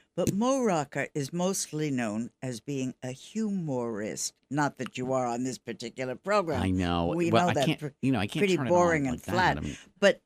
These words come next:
Speaker 1: you're a humorist. Where do you humor?
Speaker 2: Um, I, I, I'll humor anyone who gives me a shot, <laughs> who,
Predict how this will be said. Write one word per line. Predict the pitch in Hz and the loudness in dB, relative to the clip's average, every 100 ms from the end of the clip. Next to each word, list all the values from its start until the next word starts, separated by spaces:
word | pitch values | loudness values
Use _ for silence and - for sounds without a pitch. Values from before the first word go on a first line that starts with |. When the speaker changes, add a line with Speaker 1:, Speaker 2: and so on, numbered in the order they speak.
| _ | _
Speaker 1:
you're | 175 226 226 | 0 2 2
a | |
humorist. | 214 - 285 262 165 120 113 175 | 0 -2 -2 -2 0 0 -2 0
Where | 247 | 0
do | 269 | 2
you | 262 | 0
humor? | 214 233 208 127 107 _ _ _ _ _ _ _ _ - | 0 0 0 0 -4 _ _ _ _ _ _ _ _ -2
Speaker 2:
Um, | 151 160 160 160 | 2 4 4 0
I, | - _ _ - - 160 - 165 - | -4 _ _ -6 2 4 6 4 6
I, | 165 | 8
I'll | 180 | 8
humor | 339 247 202 185 | 6 2 2 4
anyone | 139 151 165 135 120 | 4 4 4 2 4
who | 139 | 4
gives | 104 120 - | 4 2 2
me | 107 | 0
a | 92 | 0
shot, | - 92 - 101 - - - - - | 4 4 4 2 -2 -4 -8 -8 -10
<laughs> | 240 - 226 | -10 -8 2
who, | 214 311 | 6 6